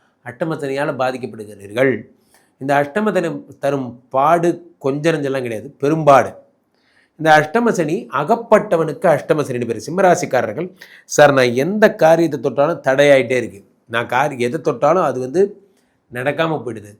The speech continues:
நான் தொடர காரியங்கள்லாம் வந்து டெவலப் இதாக மாட்டேங்குது, அது ஒரு குதிர்ந்துக்க மாட்டேங்குது, நான் ஒரு ரூட்ல போனா அது ஒரு ரூட்ல போகுது" போன்ற பிரச்சனைகள் எல்லாம் ஏற்படுகிறது.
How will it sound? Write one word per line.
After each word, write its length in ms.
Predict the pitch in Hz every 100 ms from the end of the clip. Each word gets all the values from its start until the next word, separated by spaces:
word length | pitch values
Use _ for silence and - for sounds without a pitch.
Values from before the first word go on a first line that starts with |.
| _ _ -
நான் 200 | 139 139
தொடர 300 | 165 196 202
காரியங்கள்லாம் 600 | 175 175 170 156 165 180
வந்து 240 | 151 147
டெவலப் 440 | 143 139 170 - 131
இதாக 440 | 170 175 147 139 131
மாட்டேங்குது, 560 | 120 117 104 101 95 _ _ _ _ _ _ _ _
அது 220 | - 120
ஒரு 180 | 120 117
குதிர்ந்துக்க 480 | 175 190 226 196 156
மாட்டேங்குது, 500 | 135 107 107 98 - 113
நான் 160 | 117
ஒரு 280 | 143 151 143
ரூட்ல 260 | 175 160 131
போனா 300 | 139 151 135
அது 180 | 123
ஒரு 200 | 151 131 135
ரூட்ல 240 | 131 117
போகுது" 300 | 110 98 95 _ _ _ _ _
போன்ற 300 | 156 160 147
பிரச்சனைகள் 480 | 139 135 165 143 131
எல்லாம் 460 | 123 139 180 170
ஏற்படுகிறது. 560 | 131 107 107 - - _